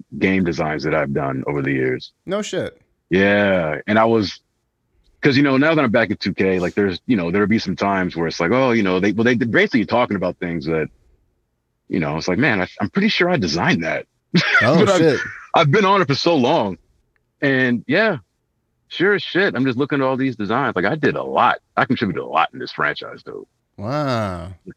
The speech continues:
Speaker 1: Yeah, it's crazy. Um, so, yeah, 'cause my confidence has been not very good
Speaker 2: Mm.
Speaker 1: recently, um, especially with the job. I don't know. I just,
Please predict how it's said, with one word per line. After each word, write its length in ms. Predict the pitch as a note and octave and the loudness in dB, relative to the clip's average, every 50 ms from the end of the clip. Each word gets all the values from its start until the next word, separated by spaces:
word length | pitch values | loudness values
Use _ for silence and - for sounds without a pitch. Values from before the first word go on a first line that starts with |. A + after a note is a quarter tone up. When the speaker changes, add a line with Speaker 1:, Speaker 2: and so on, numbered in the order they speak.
| _ _ _ | _ _ _
Speaker 1:
Yeah, 480 | - D#2+ F#2+ G2+ F#2+ F#2 E2+ D2+ D2 C#2 | -6 -2 -2 0 0 0 0 -2 -4 -6
it's 180 | - D#2+ - | -8 -10 -8
crazy. 520 | - - G#2+ G#2+ A2+ G2 D2 C#2+ C#2 C#2+ - _ _ _ _ _ _ _ _ - | -4 -2 0 2 2 0 -2 -4 -8 -10 -12 _ _ _ _ _ _ _ _ -10
Um, 540 | - - D3 C#3+ C#3+ C#3+ C#3+ - C3+ C3 B2+ _ _ _ _ _ _ _ _ _ _ _ _ _ _ _ _ _ _ _ _ _ _ _ _ _ _ - | -8 -6 -6 -6 -6 -8 -8 -10 -10 -12 -16 _ _ _ _ _ _ _ _ _ _ _ _ _ _ _ _ _ _ _ _ _ _ _ _ _ _ -20
so, 440 | - - - - F2 D#2+ D#2+ E2 | -18 -10 -4 -2 0 0 0 2
yeah, 180 | D#2+ G2 A2+ A2 | 2 2 2 2
'cause 120 | - A2+ | 2 2
my 100 | C#3+ F3+ | 2 2
confidence 580 | - - A2+ G#2+ G2+ - F#2+ F#2 F2+ E2+ E2 - - - - | 2 2 2 0 2 0 -2 -4 -4 -6 -8 -10 -10 -6 -4
has 200 | F2+ F2+ E2 D2+ | -2 -2 -2 -4
been 560 | C#2 F2+ E2+ E2 D#2+ D#2 D2+ D2+ D2+ C#2+ C2+ - _ _ _ _ _ _ _ _ _ _ _ _ _ _ _ _ _ _ _ _ _ _ _ _ _ _ _ _ _ _ | -4 -4 -4 -2 -4 -4 -6 -6 -8 -10 -12 -16 _ _ _ _ _ _ _ _ _ _ _ _ _ _ _ _ _ _ _ _ _ _ _ _ _ _ _ _ _ _
not 180 | - G2+ A2+ - A2 | 0 0 0 2 0
very 220 | G#2+ F#2+ F2 E2+ | 0 0 0 0
good 360 | D#2 G2 F#2+ E2 D#2 D2 C#2+ | 0 0 0 0 0 -2 -4
Speaker 2:
Mm. 240 | - _ _ - - | -6 _ _ -10 -6
Speaker 1:
recently, 560 | E2 E2+ G2 E2+ D#2 D2+ D2+ D2 D2 C2+ C2 - _ _ _ _ _ _ _ _ _ _ - | -4 -2 -2 -2 -2 -2 -4 -6 -6 -8 -12 -18 _ _ _ _ _ _ _ _ _ _ -6
um, 400 | D3+ D3+ D3 D3 C#3+ C#3+ C#3 C3+ - | -4 -2 -2 -2 -4 -4 -6 -6 -8
especially 360 | - - G3+ F#3+ - - E3 | -4 -2 0 0 0 0 -2
with 100 | D3+ D3 | -4 -4
the 80 | D3+ | -6
job. 400 | - - D3 C#3+ C#3+ C#3+ C#3+ - - _ _ _ _ _ _ _ _ _ _ _ _ - - - | -6 -4 -2 -2 0 -2 -2 -4 -8 _ _ _ _ _ _ _ _ _ _ _ _ -8 -2 0
I 100 | F#2 F#2 | 0 0
don't 120 | F2+ E2+ | 0 0
know. 100 | E2+ E2 | 0 0
I 60 | E2+ | 0
just, 320 | E2 F2 E2+ - - - | 0 0 -2 -2 -4 -6